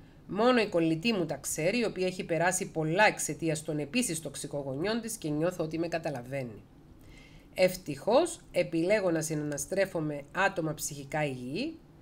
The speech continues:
Αυτό με βοηθά πολύ να κρατήσω μια ισορροπία στη ζωή μου και να τη βλέπω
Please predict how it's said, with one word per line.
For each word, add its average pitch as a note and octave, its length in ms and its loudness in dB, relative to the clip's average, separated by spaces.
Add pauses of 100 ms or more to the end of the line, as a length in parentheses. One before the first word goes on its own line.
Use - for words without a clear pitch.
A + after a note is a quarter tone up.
(380)
Αυτό F3 340 -2
με G3+ 120 0
βοηθά D3+ 460 -2
πολύ E3+ 420 -4
να G3+ 100 -2
κρατήσω D#3+ 480 -4
μια E3+ 140 0
ισορροπία F3+ 560 -2
στη - 180 -6
ζωή C#3 280 -6
μου A3+ 140 -2
και F3 120 -2
να D#3+ 100 -2
τη D3+ 100 -6
βλέπω F3 300 0